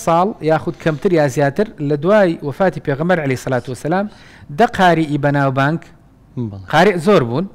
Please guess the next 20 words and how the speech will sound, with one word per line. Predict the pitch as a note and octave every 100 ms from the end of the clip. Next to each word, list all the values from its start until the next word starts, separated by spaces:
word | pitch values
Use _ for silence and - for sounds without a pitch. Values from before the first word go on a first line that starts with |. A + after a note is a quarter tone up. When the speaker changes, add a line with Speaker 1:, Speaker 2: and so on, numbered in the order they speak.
| - _ _ - - -
Speaker 1:
ئەم | A#3 C4
دە | F#3+ -
قاریئە | E3 D#3+ D#3
بەناوبانگە | D3+ D3+ C#3+ C#3+ D#3 G#3+
لە | G3
ناو | G#3
ئومەی | G3+ F#3 F#3+
ئیسلامیە | E3+ E3 E3 F#3+ F#3+ F#3+ B3 - -
ناوبانگ | D3 D#3 D3+ F#3
پیا | F3+ E3+ F3+
ئەکەن | D#3+ F#3 -
کە | D3+
خوێندنەوەکەیان | D3 C#3 C3+ C#3 G#3 A3 C#3+
جوانە، | C3+ A#2 A2 - _ _ _ _ _ _ -
کە | E3+ D#3+
پێیان | G3 D#3+
وترێ | D#3 F3+
قوڕائی | D#3 C#3+ E3+ F3+ G3+ B3+ - - _ -
عەشرە. | C#3 B2 B2 G#2+
Speaker 2:
بەڵێ. | - _ _ _ - - A2